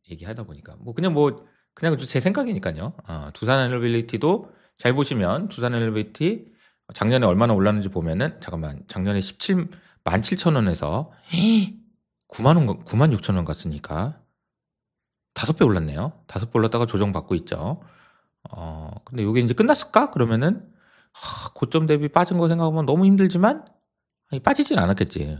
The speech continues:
어. 그러니까 이제 이 전력기기 혹은 이제 원전 혹은 수소까지도, 수소까지도 올해는 이야기가 나올 수도 있-,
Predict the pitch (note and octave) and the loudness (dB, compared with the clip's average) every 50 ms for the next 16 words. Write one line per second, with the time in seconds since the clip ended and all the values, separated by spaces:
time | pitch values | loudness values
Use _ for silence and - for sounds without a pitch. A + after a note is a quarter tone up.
0 | E2+ - - E2 D#2 C#2+ C2+ C#2 - _ _ _ _ _ _ _ _ _ _ - | -12 -12 -12 -10 -10 -10 -10 -12 -16 _ _ _ _ _ _ _ _ _ _ -4
1 | G#2+ G#2 G#2+ A2 G#2+ - - - A2+ A#2+ A2+ - - G#2 G#2 C3 D3 - - A#2+ | 0 2 4 4 4 2 0 0 0 0 0 2 4 4 6 6 6 4 2 -4
2 | G2+ G2 A#2+ B2 G#2 E2+ - - A#2+ - E3+ E3 D#3+ D#3+ D#3 B2+ F2 D2 C#2 - | -4 0 2 4 4 2 2 0 -2 -2 0 2 2 2 2 2 0 -2 -6 -12
3 | _ _ _ _ _ _ _ _ _ - - E2 D#2 E2+ F2+ G2 G#2 G#2+ G#2 G2+ | _ _ _ _ _ _ _ _ _ -4 -4 -2 2 2 4 4 4 4 4 4
4 | G#2+ G2+ E2+ D2 C#2 - - _ _ _ _ _ _ _ _ _ _ _ _ _ | 4 4 4 2 -4 -10 -16 _ _ _ _ _ _ _ _ _ _ _ _ _
5 | _ _ _ _ _ _ _ - - _ _ _ _ _ _ _ _ _ _ _ | _ _ _ _ _ _ _ -20 -20 _ _ _ _ _ _ _ _ _ _ _
6 | _ _ - _ _ _ - - G#3+ G#3+ G3 A3 A#3 G#3+ D#3 F#2+ D#2 - - - | _ _ -20 _ _ _ -2 2 2 4 6 6 6 6 6 2 -2 -4 -10 -16
7 | _ _ _ _ _ _ _ _ _ - - - G3+ F#3+ - D#4+ D#4 - - D#3 | _ _ _ _ _ _ _ _ _ -12 -8 -8 0 2 2 2 2 2 -2 -2
8 | B2 G2 F#2+ E2 D#2+ D#2 F#2 B2+ D#3+ - - _ _ _ - - - - G3+ F#3+ | -2 -2 -4 -6 -6 -6 -6 -8 -10 -12 -18 _ _ _ -20 -14 -6 -4 -4 -2
9 | - D3 A#2 G2+ F2 E2 - D#2 E2+ - - F2+ E2+ F2+ E2+ D2+ D2 D#2+ G2+ C3+ | -2 -2 -2 -2 -4 -6 -8 -10 -10 -10 -8 -6 -6 -6 -6 -6 -6 -8 -8 -8
10 | D3+ - - _ _ _ _ _ _ _ _ - G#2 G2+ G#2 G#2+ G#2 G2 F2 E2 | -10 -12 -16 _ _ _ _ _ _ _ _ -4 -2 -2 -2 0 -2 -2 -2 0
11 | D#2+ F#2+ A2 A2 - - E2+ D#2+ D#2+ D#2+ | 2 2 2 0 -2 -6 -8 -8 -8 -8